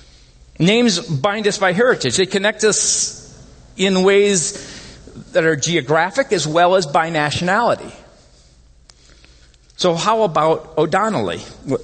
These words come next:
what land do you think that would be from? Well, very good.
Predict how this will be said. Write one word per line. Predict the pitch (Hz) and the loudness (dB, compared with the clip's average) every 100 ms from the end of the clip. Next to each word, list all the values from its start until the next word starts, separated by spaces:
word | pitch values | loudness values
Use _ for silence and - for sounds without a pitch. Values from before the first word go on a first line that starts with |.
| - | -2
what | 151 147 | -2 0
land | 151 139 | 0 0
do | 127 | -2
you | |
think | 123 120 | -2 -2
that | 127 127 | -2 -2
would | 131 113 | -4 -8
be | 123 123 139 | -4 -4 -4
from? | 139 127 127 180 - - - - - - - - - - - - - - - - | -6 -6 -6 -8 -14 -20 -20 -20 -20 -20 -20 -20 -20 -20 -20 -20 -20 -20 -20 -14
Well, | 78 - | -10 -6
very | 92 92 | -4 -2
good. | 101 123 | 0 -2